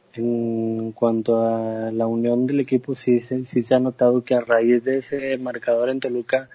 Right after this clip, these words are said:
pues les ha, les funcio-, si es que hubo una discusión, pues les funcionó porque al final de cuentas a todos les apretaron, este, el tornillo de decir, "Oye, ¿sabes qué? No puede estar pasando esto, no podemos permitirnos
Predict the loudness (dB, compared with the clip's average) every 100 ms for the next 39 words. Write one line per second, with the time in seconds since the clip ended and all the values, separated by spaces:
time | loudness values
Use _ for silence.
0 | -20 _ _ _ _ -6 -2 -2 -2 0
1 | 0 0 -2 -4 -4 -4 -8 -8 -4 -4
2 | 2 2 4 0 -2 -2 -2 -4 -2 -2
3 | -2 -8 _ -10 -6 -2 -4 -4 -6 -4
4 | -4 -4 -4 -6 -6 -4 -2 -2 0 -2
5 | 0 -2 -4 -8 _ _ -18 -10 -4 0
6 | 0 0 -2 -4 -2 0 0 0 -6 -6
7 | -6 -4 -6 -10 _ -4 0 0 0 0
8 | -2 -4 -8 -2 -2 0 -2 0 0 2
9 | 0 0 -2 -4 -2 -2 -2 -4 -2 -2
10 | -2 -4 _ -20 _ _ -6 -4 0 2
11 | 2 0 -6 -8 -6 -2 -2 -2 -4 -2
12 | -2 0 0 0 -4 -6 -6 -2 -2 -2
13 | -6 -8